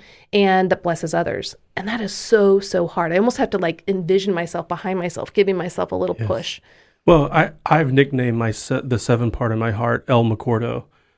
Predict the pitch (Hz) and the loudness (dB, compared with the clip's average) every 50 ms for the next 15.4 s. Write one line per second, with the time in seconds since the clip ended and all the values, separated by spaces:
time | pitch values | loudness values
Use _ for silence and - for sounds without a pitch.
0 | _ _ - 147 123 117 117 113 117 127 - 196 151 127 120 110 107 113 110 107 | _ _ -2 0 0 0 0 -2 -4 -6 -4 -2 0 0 2 0 0 -2 -2 -2
1 | 107 107 107 113 - _ _ _ _ _ _ _ _ _ _ _ _ - - 151 | -2 -4 -6 -8 -12 _ _ _ _ _ _ _ _ _ _ _ _ 2 4 4
2 | 143 147 143 - 131 120 117 113 110 110 113 110 123 - - _ _ _ - 170 | 4 4 2 -2 -2 -2 0 0 -2 -2 -2 -4 -4 -6 -12 _ _ _ -6 -4
3 | 135 117 113 110 107 120 113 113 117 113 110 110 110 107 104 104 107 110 110 110 | -4 -4 -4 -4 -2 0 0 2 2 0 0 0 -2 -2 0 0 0 0 0 -2
4 | 107 - - - _ - - 104 107 110 113 101 - - 110 101 104 104 104 104 | -2 -6 -10 -18 _ -2 -2 0 0 0 -2 -6 -4 -2 0 0 0 0 2 2
5 | 104 104 104 101 104 98 107 104 104 104 101 101 101 101 104 - - - 117 110 | 2 2 2 0 0 -2 -2 -2 -2 -2 -2 -2 -2 -4 -6 -8 -10 -8 -8 -8
6 | - - 117 110 107 110 - - - 120 110 - - _ _ _ _ _ _ _ | -6 -4 -2 -2 -2 -4 -6 -6 -6 -6 -6 -8 -14 _ _ _ _ _ _ _
7 | _ _ _ - 147 135 127 127 135 131 123 120 117 - _ _ 151 143 131 127 | _ _ _ -2 2 4 4 4 4 4 4 2 0 -4 _ _ 4 6 6 6
8 | 117 - 139 139 139 131 - - 131 117 - - 127 120 - - - - - _ | 6 6 6 6 6 4 2 0 -4 -2 0 0 0 0 -2 -4 -10 -20 -20 _
9 | _ _ _ - 131 117 110 - - 139 131 127 127 - - - - - - - | _ _ _ -2 0 0 0 0 2 2 2 2 2 -2 -6 -10 -12 -12 -14 -16
10 | _ _ _ - 139 131 120 120 - 127 120 120 117 117 113 - - - _ _ | _ _ _ 0 2 2 2 2 2 2 4 4 2 0 -2 -4 -12 -20 _ _
11 | - _ - 135 120 110 117 123 120 117 110 107 - - - 120 113 107 - - | -12 _ -2 0 4 6 6 6 6 4 2 0 -2 -2 -2 -2 -2 -2 -6 -8
12 | - 117 113 113 113 110 110 110 113 110 107 110 110 110 110 107 104 113 110 107 | -8 -6 -4 -4 -4 -4 -6 -6 -6 -4 -2 -2 0 0 -2 -2 -2 -2 -2 -2
13 | 101 - - _ _ _ _ _ - 143 131 123 120 110 - - 123 117 107 107 | -2 -6 -12 _ _ _ _ _ 2 4 6 6 4 4 2 2 2 2 4 4
14 | 107 104 104 104 110 95 - - 123 110 110 - - - 110 101 101 101 101 98 | 2 2 0 0 -2 -2 2 2 2 2 2 0 -2 -2 0 2 2 2 2 2
15 | 104 101 98 101 101 98 95 | 2 2 0 0 0 -2 -4